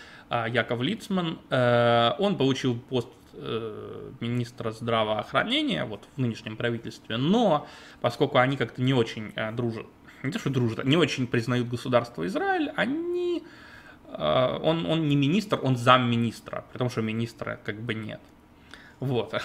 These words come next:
<laughs> Это довольно интересная тема, ну, это, э,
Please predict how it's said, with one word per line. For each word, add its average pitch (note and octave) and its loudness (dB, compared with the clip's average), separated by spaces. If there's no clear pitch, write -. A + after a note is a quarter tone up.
<laughs> - -6
Это C#3 2
довольно C3 4
интересная B2 2
тема, B3 2
ну, G#3 2
это, B2+ 4
э, - -6